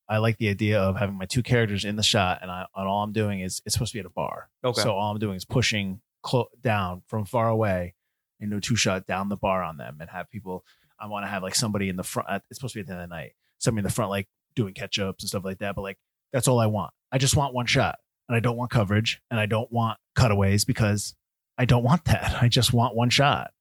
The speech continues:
Speaker 2: Well, that's
Speaker 1: But I'm, s-, I'm saying in terms of, like, confidence as
Speaker 2: Oh, I
Speaker 1: of what you
Speaker 2: understand.
Speaker 1: want and what you go for.
Speaker 2: Well, you talk about one shot, and when we're recording this, Once Upon a Time in Hollywood just came out,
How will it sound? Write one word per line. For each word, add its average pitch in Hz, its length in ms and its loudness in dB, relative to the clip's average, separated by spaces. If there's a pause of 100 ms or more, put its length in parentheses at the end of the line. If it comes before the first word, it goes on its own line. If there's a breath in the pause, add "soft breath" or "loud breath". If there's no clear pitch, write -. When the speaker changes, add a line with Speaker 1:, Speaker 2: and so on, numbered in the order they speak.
(140)
Speaker 2:
Well, 127 100 -10
that's 160 540 0 (680)
Speaker 1:
But 160 100 -2
I'm, 180 120 0
s-, - 100 -4 (100)
I'm 190 140 2
saying 175 260 2
in 156 80 0
terms 160 240 -2
of, 135 100 -4
like, 139 140 0
confidence 135 480 -2
as 117 180 -6
Speaker 2:
Oh, 196 60 -4
I 214 100 4
Speaker 1:
of 151 120 2
what 170 100 4
you - 60 4
Speaker 2:
understand. 139 180 2
Speaker 1:
want 117 240 -6
and 110 80 -12
what 117 140 -12
you 120 80 -8
go 104 180 -6 (100)
for. - 260 -20
Speaker 2:
Well, 156 100 4
you 160 160 6
talk 165 180 4
about 127 200 0
one 135 180 2
shot, 107 280 -2
and 107 260 -6
when 127 140 -4
we're 120 120 0
recording 120 340 0
this, 98 160 -6
Once 120 160 -4
Upon 110 140 -4
a - 20 -6
Time 110 220 -2
in 98 60 0
Hollywood 110 380 2
just 95 160 -4
came 87 180 -8
out, 90 180 -8